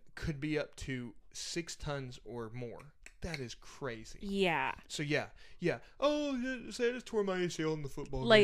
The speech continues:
Speaker 1: game. No big
Speaker 2: literally,
Speaker 1: deal."
Speaker 2: it's, it would be s-, completely
Speaker 1: No,
Speaker 2: smashed.
Speaker 1: y-, you'd probably be dead too.
Speaker 2: Probably. Probably.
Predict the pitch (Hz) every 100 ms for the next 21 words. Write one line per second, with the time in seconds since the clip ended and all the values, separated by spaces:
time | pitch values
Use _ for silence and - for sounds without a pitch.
0 | 202 131 160 226 220 214 202 170 165 -
1 | 196 208 - - - 220 220 208 196 190
2 | 196 - - 254 269 240 254 233 - 165
3 | 139 - - - 131 104 92 143 - 160
4 | 156 185 208 226 180 123 120 127 101 104
5 | - 117 95 104 - - - - 240 359
6 | 240 175 175 - - - - - - -
7 | - - 262 311 220 64